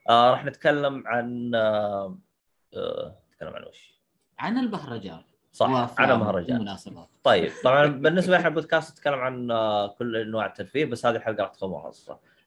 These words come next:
Speaker 1: طيب، آه، بخصوص المهرجان بحر الأحمر، آه، طبعًا من اسمه بحر الأحمر في جدة، طبعًا، آه، عن اللي هو،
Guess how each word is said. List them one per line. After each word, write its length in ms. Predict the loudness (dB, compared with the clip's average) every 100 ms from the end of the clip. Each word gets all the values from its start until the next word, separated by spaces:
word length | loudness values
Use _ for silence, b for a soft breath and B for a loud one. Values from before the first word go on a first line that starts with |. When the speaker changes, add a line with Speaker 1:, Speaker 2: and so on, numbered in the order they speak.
| _
Speaker 1:
طيب، 320 | 6 6 2 _ _ _ -20 -20 _ _ _ _ _ _ 0
آه، 280 | 4 6 6
بخصوص 360 | 2 -4 -2
المهرجان 540 | 0 2 2 2 2 0
بحر 180 | 0 0
الأحمر، 460 | 0 0 -2 0 0
آه، 120 | 2
طبعًا 180 | 2 -2
من 140 | -4
اسمه 200 | -8 -8
بحر 200 | -8 -4
الأحمر 380 | -4 -2 -4 -4 -8
في 260 | -6 -4
جدة، 500 | -4 -6 -2 -2 -2 -6
طبعًا، 420 | -2 -2 -2 -2
آه، 280 | 0 0 -2 -4
عن 360 | -2 -2 -4 -10
اللي 380 | -8 -8 -8 -8
هو، 420 | -6 0 0 -2